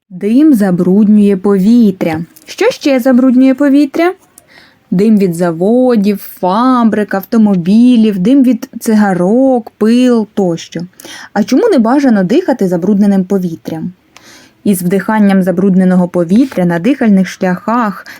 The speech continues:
та легенях залишаються шкідливі домішки. Люди, які курять або перебувають у забруднених приміщеннях, часто хворіють.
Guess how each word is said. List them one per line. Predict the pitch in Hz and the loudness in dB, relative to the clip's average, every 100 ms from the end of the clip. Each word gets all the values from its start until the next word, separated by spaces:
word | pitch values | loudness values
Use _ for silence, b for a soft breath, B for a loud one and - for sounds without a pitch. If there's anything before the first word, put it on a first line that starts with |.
| _ | _
та | 196 180 180 | -4 -2 -2
легенях | 180 180 202 320 370 208 185 | 0 0 0 2 2 2 0
залишаються | 185 175 175 285 330 311 277 | 0 -2 -2 0 2 0 -2
шкідливі | 262 - 196 170 170 196 226 214 220 - | -4 -2 -2 0 0 2 2 2 0 -2
домішки. | 175 196 202 175 165 - - 175 B B | -2 0 0 -2 -4 -8 -10 -10 B B
Люди, | 254 269 233 | 0 2 2
які | 208 208 | 0 -2
курять | 190 247 262 190 180 - | -2 0 0 0 -4 -6
або | 190 175 196 208 202 185 B B B - | -6 -2 -2 0 -2 -4 B B B -4
перебувають | 208 196 202 208 214 190 180 175 - - | -2 0 0 0 -2 0 -2 -4 -8 -4
у | 190 185 185 | 0 2 0
забруднених | 185 196 202 185 185 175 180 | 0 -2 0 0 0 -2 -4
приміщеннях, | 180 180 302 392 - 277 247 240 | -2 0 0 0 0 2 2 -2
часто | - 349 427 - 320 | -4 -4 -2 -2 -2
хворіють. | - 247 349 294 277 247 247 240 | 0 0 4 4 4 4 2 -2